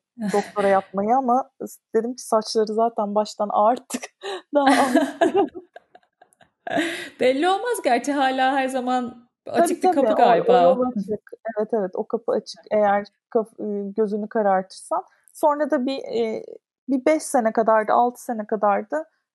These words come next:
Speaker 2: yine enerji sektöründe son şeyimi yaptım. Aslında hani ilk başta çok
Speaker 1: Jübile.
Speaker 2: hızlı hızlı kaçtım ama evet, jübilemi yine, eee,
Speaker 1: Hı hı.
Speaker 2: enerjide yaptım. Bir beş altı senede, eee, başka bir el-, özel sektörde çalıştım yine şeyde.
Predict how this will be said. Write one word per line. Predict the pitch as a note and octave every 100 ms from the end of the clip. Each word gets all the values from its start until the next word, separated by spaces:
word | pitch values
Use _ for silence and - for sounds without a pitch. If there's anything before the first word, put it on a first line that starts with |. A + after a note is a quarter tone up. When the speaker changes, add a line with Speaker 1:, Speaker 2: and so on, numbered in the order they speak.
| _
Speaker 2:
yine | B3 B3+
enerji | B3 B3 A#3 A#3+
sektöründe | - G#3+ - G#3+ G#3 A3+ C#4+ C4+ -
son | - B3 A#3+ -
şeyimi | A3 G#3 G3 F#3
yaptım. | F3+ - _ C#4 -
Aslında | A#3 - B3+ C4
hani | C4+ B3+
ilk | B3+ B3
başta | B3+ B3+ A3+
çok | A3 A3+
Speaker 1:
Jübile. | A#3
Speaker 2:
hızlı | B3+ B3 E4
hızlı | C#4 C4 C4
kaçtım | D4 D4+ - D#4+
ama | F#4 E4 F4+ - _ _ -
evet, | B3+ B3
jübilemi | A3+ A#3 B3+ C4 B3+ C#4
yine, | B3+ C#4 -
eee, | A3 G#3+ - A3+
Speaker 1:
Hı |
hı. | A3+
Speaker 2:
enerjide | A3+ A3+ A3+ A#3+
yaptım. | G3+ - G#3 G3+
Bir | G#3
beş | G#3+ A3+
altı | G#3+ G#3+
senede, | - A3 G#3+ G#3 G#3+ - _
eee, | G3+ G3 G3
başka | G#3+ - G3+
bir | G3 G3+ _ _ -
el-, | G3+ -
özel | G#3 G3+
sektörde | G3 G3+ G3+ G3 -
çalıştım | G3 G3 - G3
yine | G3 G2+ - _
şeyde. | - G3 -